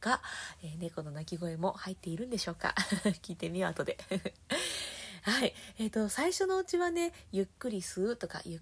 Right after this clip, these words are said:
くり吐くっていうのやりにくいかもしれないんですけど、あの、日々続けていくとね、ご自身の感覚、これぐらい吸えるんだなとか、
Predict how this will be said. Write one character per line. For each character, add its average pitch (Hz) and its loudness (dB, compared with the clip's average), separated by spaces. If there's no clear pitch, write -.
く 202 -4
り 185 -4
吐 208 -6
く 220 -2
っ - -8
て - -6
い 165 -2
う 160 -8
の 180 -6
や 185 -2
り 202 0
に 226 -2
く - -4
い 190 -4
か 170 -6
も 165 -4
し - -6
れ 170 0
な 160 -2
い 156 -4
ん 147 -8
で 156 -6
す - -10
け 202 -4
ど、 226 0
あ 233 -2
の、 220 0
日 - 2
々 359 6
続 202 -2
け 226 -2
て 233 0
い 233 -4
く - -8
と 190 -2
ね、 196 2
ご 190 4
自 285 2
身 233 2
の 165 0
感 240 -4
覚、 330 -4
こ - -6
れ 330 2
ぐ 392 2
ら 392 4
い - 4
吸 349 2
え 339 4
る 330 0
ん 269 0
だ 180 4
な 156 -2
と 151 -10
か、 160 -6